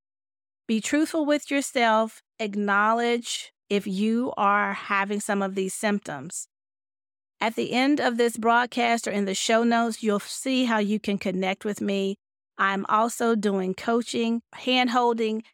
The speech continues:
cheerleading, whatever you want to call it. But I can help you with this.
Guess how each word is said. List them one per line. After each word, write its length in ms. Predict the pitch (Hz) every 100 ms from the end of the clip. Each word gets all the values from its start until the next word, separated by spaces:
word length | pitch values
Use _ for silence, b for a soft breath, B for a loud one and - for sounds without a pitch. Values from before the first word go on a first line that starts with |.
| -
cheerleading, 680 | - 349 330 302 277 277 277 -
whatever 360 | 277 330 349
you 180 | 302 302
want 180 | 277 240
to 60 |
call 380 | 226 233 202 160
it. 200 | 104 - _ _ _
But 600 | 190 214 254 147 117 - - _ _ _
I 360 | 220 220 226 240
can 200 | - 214
help 320 | 202 240 247 -
you 160 | 247
with 220 | 240 240
this. 540 | 240 247 254 262 -